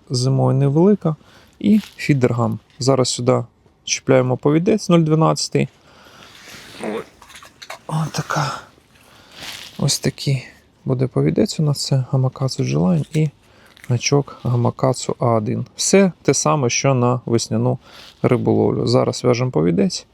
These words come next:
чіпляємо і поїхали. Повідець причепили, починаємо з піночки, одну білу, одну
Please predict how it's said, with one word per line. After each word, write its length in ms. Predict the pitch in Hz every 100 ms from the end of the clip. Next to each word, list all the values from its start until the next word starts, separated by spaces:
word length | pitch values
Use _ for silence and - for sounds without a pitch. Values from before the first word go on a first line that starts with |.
| _
чіпляємо 580 | - 120 135 139 127 117
і 160 | - 127 -
поїхали. 480 | - 110 107 - 120 120 _ _ - _ - - _ _ _ - - - - - - - - - - - _ _ _
Повідець 460 | 127 131 127 127
причепили, 720 | - - - 165 262 269 214 190 - _ _
починаємо 680 | - 135 - 143 139 135 131 - _
з 140 | -
піночки, 640 | - 220 220 175 - 151 139 - _ _ _ _ -
одну 300 | - 120 127
білу, 480 | 131 147 190 196 165 - _ _ _ - - _ _
одну 480 | - 127 127 127 127